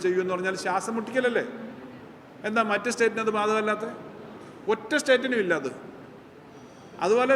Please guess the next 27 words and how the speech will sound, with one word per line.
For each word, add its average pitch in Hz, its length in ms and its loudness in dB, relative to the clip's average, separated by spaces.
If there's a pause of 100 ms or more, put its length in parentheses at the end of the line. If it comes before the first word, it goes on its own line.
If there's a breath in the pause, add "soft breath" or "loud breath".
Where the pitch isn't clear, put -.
വിഴിഞ്ഞം 247 340 2 (300)
പോലൊരു 247 340 0
പദ്ധതി, 233 320 0 (1300)
ഇപ്പോൾ 180 220 -2
ഇന്ത്യയിലെ 214 420 4
ഏറ്റവും 233 280 2
പ്രമുഖമായ 220 460 2 (300)
തുറമുഖങ്ങൾ 208 500 -2
പലതുണ്ട്, 180 380 0
അതിനേക്കാൾ 220 440 -2
എത്രയോ 233 260 2
വലിയ 226 220 0
പദ്ധതിയാണ്. 226 440 -2 (800)
അത് 220 100 6 (140)
നമ്മുടെ 226 340 2
മാത്രം, 185 320 0
ഇപ്പോൾ 185 160 4
വിഴിഞ്ഞം 233 360 2
ഡെവലപ്പ് 214 340 4
ചെയ്താൽ 202 240 8 (140)
കേരളത്തിൽ 214 340 2
നിന്നുള്ള 214 260 0
ആളുകൾ 202 300 4
മാത്രം 190 300 0
ജോലി 190 140 6
ചെയ്യുന്നൊരു 185 280 0
സ്ഥലമാണോ? 156 340 -2